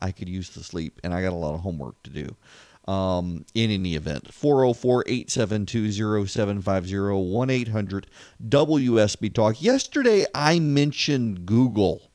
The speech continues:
and, uh, the growing suspicion from people about Google, and now there are calls that, um, we need to,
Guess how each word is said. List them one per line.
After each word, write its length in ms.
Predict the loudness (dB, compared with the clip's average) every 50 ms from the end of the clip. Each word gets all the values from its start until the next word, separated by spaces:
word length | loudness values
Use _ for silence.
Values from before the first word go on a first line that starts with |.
| _ _ _ _ _ _ _ _ _ _ -20 -20 -20 -20 -20 -20 -20 -20 -20 _ _ -2
and, 720 | 0 2 4 4 4 6 6 6 6 6 4 4 4 2
uh, 40 | 2 2
the 680 | 2 4 6 6 6 4 4 2 2 2 2 2 2 0
growing 580 | 0 2 4 4 6 6 4 2 2 -2 -2 -4
suspicion 1000 | -2 -2 0 0 0 0 0 0 0 0 2 0 0 0 0 0 0 0 0 -2
from 360 | -2 -2 0 0 2 0 0
people 540 | -2 -2 -2 -2 -2 0 0 0 0 0 0
about 520 | 0 2 4 4 4 4 2 0 -4 -6
Google, 520 | -4 -2 0 0 0 0 0 2 0 0 -2 -4
and 480 | -2 -2 0 2 2 2 0 0 -2 -4 -8 -16 -20 -20 _ _ -2
now 420 | 2 4 6 6 6 6 4 4
there 280 | 4 4 4 4 2 0
are 300 | 2 2 2 2 2 0
calls 1120 | -2 -8 -12 -6 0 2 4 4 4 4 4 2 2 0 0 -2 -4 -4 -6 -8 -4 0
that, 680 | 2 4 6 6 6 6 6 4 4 2 0 -4 -4
um, 600 | -2 0 2 2 2 2 2 2 2 0 -2 -4 -4
we 440 | -2 -2 0 0 0 0 0 0 0
need 500 | 0 0 0 0 0 0 0 -2 -4 -8
to, 960 | -6 -2 0 0 2 2 2 2 2 2 2 2 2 2 2 2 0 -2